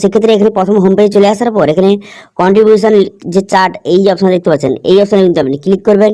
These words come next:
এই অপশনে ক্লিক করে দেওয়ার সঙ্গে সঙ্গে তবে নেক্সট পেজ আপনার সামনে ওপেন হয়ে যাবে। এবার এখানে বলা হয়েছে আপনার বয়স অনুযায়ী আপনাকে এখানে টাকা পেমেন্ট করতে হবে।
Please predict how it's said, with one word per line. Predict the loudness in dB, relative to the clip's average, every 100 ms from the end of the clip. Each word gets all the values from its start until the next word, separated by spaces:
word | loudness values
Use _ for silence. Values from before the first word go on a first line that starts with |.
| -2 -2
এই | -2
অপশনে | -2 -2
ক্লিক | 0 0 0
করে | 0
দেওয়ার | -2 -2
সঙ্গে | 0 0 2
সঙ্গে | 0 -2 -6 -12 -20 -20 _
তবে | 0 2
নেক্সট | 2 0 0
পেজ | 0 0
আপনার | -2 -2
সামনে | 0 0 -2
ওপেন | -2 2
হয়ে | 2 2
যাবে। | 0 -4 -8 -18 -20 -4 0
এবার | 2
এখানে | 2 0 0
বলা | 0
হয়েছে | 0 0 0
আপনার | 0 0 0 0
বয়স | 0 2 2 2 2
অনুযায়ী | 2 2 0 -2 -10 _ _ -4
আপনাকে | 0 0 2
এখানে | 0 0
টাকা | 0
পেমেন্ট | 2 0 0
করতে | -4
হবে। | -8